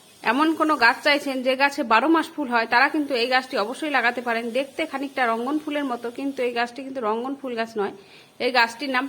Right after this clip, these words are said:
পিন্টাস। এই গাছটি বারো মাস ফুল দেয়। আপনি আপনার বাগানে অবশ্যই এই গাছটি লাগান। আজকে এই গাছ সম্পর্কে সম্পূর্ণ তথ্য আপনাদের সঙ্গে আলোচনা করব, কিভাবে এই গাছের আপনারা চারা তৈরি করবেন আর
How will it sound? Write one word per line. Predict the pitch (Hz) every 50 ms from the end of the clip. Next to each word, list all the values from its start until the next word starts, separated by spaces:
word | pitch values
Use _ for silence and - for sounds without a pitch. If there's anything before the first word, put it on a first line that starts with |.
| - -
পিন্টাস। | 277 277 254 - 185 156 156 - - - - - - _ - - - - - - - - - _
এই | - 254 285
গাছটি | 285 294 294 294 - - 277 302 381 523 - - - _ _ - 220
বারো | 196 220 214 240 269 302
মাস | 339 330 320 320
ফুল | - - 311 311 294 254
দেয়। | 240 240 269 359 - -
আপনি | - - 269 - 294 320 311
আপনার | 294 294 294 285 277
বাগানে | 254 240 233 254 285 269
অবশ্যই | 240 220 240 302 302 - 294 262
এই | 254
গাছটি | 240 247 247 247 - 247
লাগান। | 233 214 208 208 214 -
আজকে | - - 220 226 220 - 339
এই | 311 294 262
গাছ | 254 254 254 -
সম্পর্কে | 277 269 262 254 269 254 247 - 254
সম্পূর্ণ | - 247 220 226 220 294 294 294 269 269
তথ্য | 240 240 240 - 269
আপনাদের | 247 254 254 254 247 247
সঙ্গে | 247 262 247 240
আলোচনা | 208 196 208 202 269 277 285
করব, | 277 277 254 220 220 240 - - - - - - _ _ -
কিভাবে | - 277 277 302 311 302 302
এই | - - 226 240
গাছের | 233 247 262 - 285 294
আপনারা | 254 240 254 247 240 247
চারা | 254 254 240 196 196 220
তৈরি | - 285 285 277
করবেন | 269 - 269 233 226 226 233 -
আর | - - -